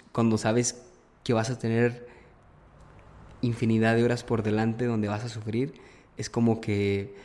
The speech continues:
el último suspiro antes de entrar al agua, ¿no? Recuerdo aquel día que fue, me parece que nadé tres horas y media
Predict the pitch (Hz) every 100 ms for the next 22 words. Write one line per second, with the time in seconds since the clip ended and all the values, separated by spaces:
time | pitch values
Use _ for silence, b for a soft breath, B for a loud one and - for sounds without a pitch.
0 | B - 110 113 120 131 110 107 - 120
1 | 123 117 107 120 113 104 107 110 107 107
2 | 104 95 98 - - B B B B B
3 | B B B B - 120 120 127 131 135
4 | 143 139 131 131 143 127 - - - -
5 | _ _ - - 113 110 110 - 110 107
6 | - - 107 104 104 110 - 107 113 107
7 | 101 117 160